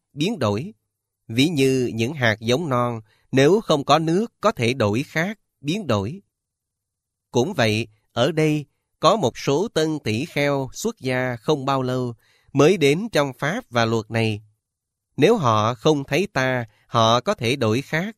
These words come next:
biến đổi. Như trước đây, chúng tỷ kheo đã được ta giúp đỡ. Cũng vậy, nay ta hãy giúp đỡ cho chúng tỷ kheo."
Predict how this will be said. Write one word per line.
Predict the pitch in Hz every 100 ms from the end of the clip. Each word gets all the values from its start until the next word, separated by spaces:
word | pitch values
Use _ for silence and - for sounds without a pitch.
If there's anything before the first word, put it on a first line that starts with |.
| -
biến | 143 233
đổi. | 151 104 113 208 _ _ _ _ _ _ _ _ -
Như | 120 143 143
trước | 131 165 214
đây, | 135 135 135 120 _ _
chúng | - 170 226
tỷ | 117 151
kheo | - 156 156 147
đã | 117 139
được | 110 107
ta | - 139 143
giúp | 139 165 -
đỡ. | 110 101 143 220 _ _ _ _ -
Cũng | 123 185
vậy, | 123 104 110 120 _ _
nay | 127 139 139 139 -
ta | 160
hãy | 156 113 117
giúp | 139 226 123
đỡ | 107 104 127 -
cho | 143 139 131
chúng | - 143 208
tỷ | - 104
kheo." | 139 - 131 127 113